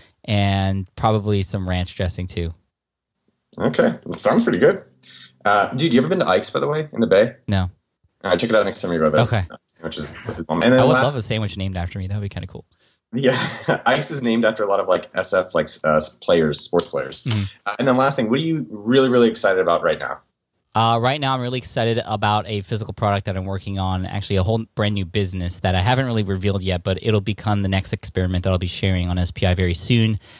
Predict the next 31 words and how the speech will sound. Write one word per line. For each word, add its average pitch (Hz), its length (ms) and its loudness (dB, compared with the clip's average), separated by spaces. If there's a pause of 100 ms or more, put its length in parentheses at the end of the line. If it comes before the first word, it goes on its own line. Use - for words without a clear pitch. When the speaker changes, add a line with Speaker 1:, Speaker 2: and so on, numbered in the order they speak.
(120)
Speaker 1:
And 95 360 0
like 101 180 0
I 101 40 0
said, 95 180 0
a 92 40 0
physical 117 300 0
product, 110 400 0
it'll 101 140 -4
be 98 100 -4
launched 98 400 -4 (160)
via 98 180 -2
Kickstarter. 95 720 -2
At 95 120 -4
least 104 160 -6
it's - 100 -20
planned 143 280 -4
to - 60 -4
launch 95 300 -2
on 90 80 -4
Kickstarter, 87 680 -4
uh, 90 180 -2
this 92 140 0
coming 90 240 -2
September. 87 460 -2
So, 90 380 2 (440)
um, 82 340 -4
I'm 101 140 0
really 127 180 2
excited 90 260 -2
about 78 200 -10
that. 73 180 -12